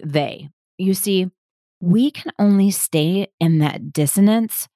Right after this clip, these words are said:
for so long. And if we haven't gotten clarity about the gaslighting, we will default to the perspectives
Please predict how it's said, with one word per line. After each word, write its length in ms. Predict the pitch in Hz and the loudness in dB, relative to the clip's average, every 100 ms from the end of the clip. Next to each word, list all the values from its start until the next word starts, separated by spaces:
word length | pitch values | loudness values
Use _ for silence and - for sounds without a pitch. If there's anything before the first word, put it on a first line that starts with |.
| _ _ | _ _
for 140 | 185 | -6
so 480 | 160 - - 165 156 | -4 -2 -2 0 0
long. 600 | 160 151 135 135 202 254 _ _ _ - - _ - | -2 -2 -2 -2 -2 -2 _ _ _ -20 -20 _ -4
And 460 | 185 190 208 294 - _ | 0 2 2 0 -2 _
if 160 | 190 196 | -2 0
we 100 | 196 | 0
haven't 420 | 180 - 202 233 | 0 -2 -2 -2
gotten 260 | 214 - 202 | -4 -4 -4
clarity 480 | - 180 160 185 226 | -4 -2 -2 0 0
about 240 | 180 147 | 0 -2
the 80 | 160 | -4
gaslighting, 800 | 165 131 156 - 226 247 269 277 - - _ - | -2 -2 -2 -4 -2 0 0 -2 -6 -20 _ -2
we 200 | 214 233 | 2 2
will 440 | 185 208 240 247 | 2 2 2 2
default 680 | 214 202 - 214 - 156 - - | 0 -4 0 0 0 -4 -8 -6
to 120 | 196 | -4
the 140 | 175 | -2
perspectives 760 | - 156 - 170 165 - 190 185 | -2 -4 -4 -4 -2 0 -2 -2